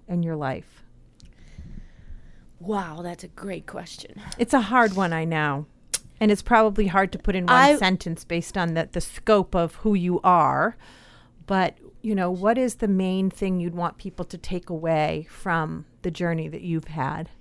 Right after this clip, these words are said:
Speaker 2: If they had to, if they were asking and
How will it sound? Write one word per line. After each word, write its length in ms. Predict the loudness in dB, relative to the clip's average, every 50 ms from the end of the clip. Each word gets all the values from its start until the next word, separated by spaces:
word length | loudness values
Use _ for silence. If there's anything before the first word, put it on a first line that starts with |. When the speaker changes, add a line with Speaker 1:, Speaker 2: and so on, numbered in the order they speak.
| _ _ _ -8 -8 -8 -8 -8 -14 _ -20 _ _
Speaker 2:
If 140 | -14 -14 -12
they 200 | -10 -10 -8 -8
had 300 | -10 -10 -12 -12 -12 -14 -14
to, 180 | -16 -18 -18 -16
if 160 | -18 -18 -16 -12
they 120 | -12 -12
were 240 | -10 -10 -12 -14 -14 -16 -14
asking 600 | -12 -12 -12 -12 -14 -16 -16 -16 -16 -16 -16 -14 -14
and 260 | -12 -12 -12 -14